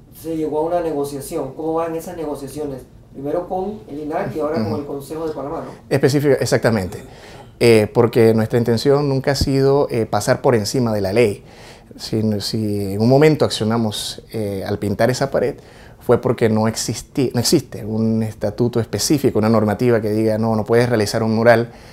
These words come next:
Speaker 2: de carácter artístico en un espacio público". Eh, tuvimos entonces ese acercamiento, se nos aproximó, eh, el representante, eh, cultural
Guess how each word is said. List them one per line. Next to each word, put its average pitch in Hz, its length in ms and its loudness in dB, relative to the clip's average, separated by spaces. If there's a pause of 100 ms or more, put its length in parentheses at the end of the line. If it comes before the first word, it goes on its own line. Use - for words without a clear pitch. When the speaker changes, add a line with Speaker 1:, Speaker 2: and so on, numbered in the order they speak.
(160)
Speaker 2:
de 107 120 0
carácter 110 440 2
artístico 107 680 -2
en 101 100 0
un 107 40 0
espacio 104 400 -6
público". 104 600 0 (880)
Eh, 101 560 -4 (480)
tuvimos 139 320 6
entonces 147 300 6
ese 135 160 2
acercamiento, 135 600 4
se 117 120 -4
nos 101 340 -6 (580)
aproximó, 117 760 4
eh, 110 440 0
el 107 60 -2
representante, 110 1120 2
eh, 107 80 0
cultural 110 640 4